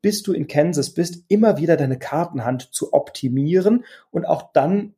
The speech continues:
im Großen dein Kartendeck zu optimieren, dass du da eine möglichst gute Mischung unterschiedlicher Karten hast. Und dazu ist es eben notwendig,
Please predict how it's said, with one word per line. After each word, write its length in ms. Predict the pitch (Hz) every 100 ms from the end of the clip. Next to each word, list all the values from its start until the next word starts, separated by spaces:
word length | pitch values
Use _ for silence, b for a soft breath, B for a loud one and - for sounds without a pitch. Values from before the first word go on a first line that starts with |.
| -
im 160 | 151 131
Großen 440 | 131 147 160 170
dein 200 | 143 127
Kartendeck 760 | - 139 151 131 - 165 160 -
zu 220 | - -
optimieren, 680 | - - 123 127 139 165 165 B B -
dass 140 | 143
du 80 | -
da 80 | 143
eine 160 | 147
möglichst 320 | 139 151 156 -
gute 240 | 151 131
Mischung 400 | 139 165 139 113
unterschiedlicher 640 | 143 135 - - - -
Karten 460 | 101 123 127 101 98
hast. 240 | - - b b b b _
Und 160 | - 127
dazu 300 | 127 143 170
ist 100 | 135
es 80 | 139
eben 220 | 135 120
notwendig, 720 | 123 160 165 147 147 143 -